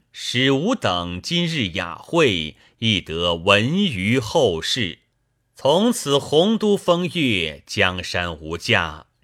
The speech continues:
皆子之力作也，吾当厚报。”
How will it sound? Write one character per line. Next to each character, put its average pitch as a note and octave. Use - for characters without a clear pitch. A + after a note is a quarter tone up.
皆 F2+
子 G#2
之 B2+
力 D3
作 A#2+
也， F2+
吾 E2
当 F#2
厚 A#2+
报。” A#2